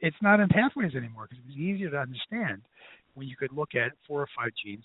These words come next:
and you knew that that was the acetylation pathway, and that was angiotensin,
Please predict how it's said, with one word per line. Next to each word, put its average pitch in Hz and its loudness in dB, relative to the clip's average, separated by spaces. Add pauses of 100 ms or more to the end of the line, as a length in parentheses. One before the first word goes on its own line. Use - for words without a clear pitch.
and 120 -16
you 117 -16
knew 120 -14
that 110 -14
that 113 0
was 110 -10 (180)
the 104 -10
acetylation 101 -6 (100)
pathway, - -18 (540)
and 107 2
that 113 2
was 110 -4
angiotensin, - -8